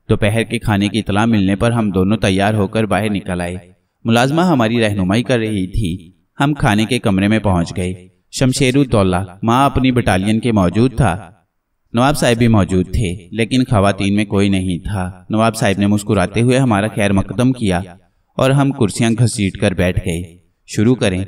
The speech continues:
नवाब साहब ने अपने सामने की प्लेट सीधी करते हुए कहा। "ओ अंकल, लड़कियां कहाँ हैं?" शमशेरुद्दौला ने हैरानी से कहा। "वो दूसरी खवातीन के साथ खा लेंगी।"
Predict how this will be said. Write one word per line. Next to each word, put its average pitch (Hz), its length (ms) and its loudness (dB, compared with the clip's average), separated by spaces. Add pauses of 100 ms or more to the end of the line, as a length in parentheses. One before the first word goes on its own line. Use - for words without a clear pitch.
(280)
नवाब 113 220 2
साहब 101 240 0
ने 101 100 0
अपने 113 220 -2
सामने 104 360 2
की 110 100 -2
प्लेट 101 320 0
सीधी 104 260 0
करते 101 300 0
हुए 101 180 2
कहा। 92 600 -6 (120)
"ओ 98 260 4
अंकल, 98 600 -2 (340)
लड़कियां 151 400 0
कहाँ 92 360 0
हैं?" 87 440 -8
शमशेरुद्दौला 135 800 2
ने 113 100 2
हैरानी 113 400 2
से 131 120 0
कहा। 101 600 -6 (220)
"वो 156 120 4
दूसरी 147 340 2
खवातीन 107 480 2
के 107 120 0
साथ 107 200 -2
खा 104 220 -2
लेंगी।" 87 680 -6